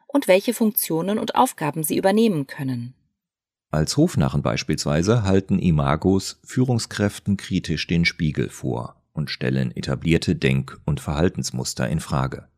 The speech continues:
Speaker 2: Ihr Motto lautet: „Ohne Störung, Provokation und Irritation keine Bewegung.“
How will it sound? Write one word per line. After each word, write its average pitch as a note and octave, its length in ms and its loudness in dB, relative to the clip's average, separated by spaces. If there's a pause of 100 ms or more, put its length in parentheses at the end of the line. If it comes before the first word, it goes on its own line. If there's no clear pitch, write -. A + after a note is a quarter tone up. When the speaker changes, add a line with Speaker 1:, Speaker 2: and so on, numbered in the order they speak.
(580)
Speaker 2:
Ihr C#2 120 4
Motto B1+ 260 0
lautet: D2+ 560 0 (300)
„Ohne A2+ 320 6
Störung, B2 480 4
Provokation D#2+ 800 0
und F#2+ 220 0
Irritation G2+ 840 0 (100)
keine C#2 360 -4
Bewegung.“ F2+ 600 0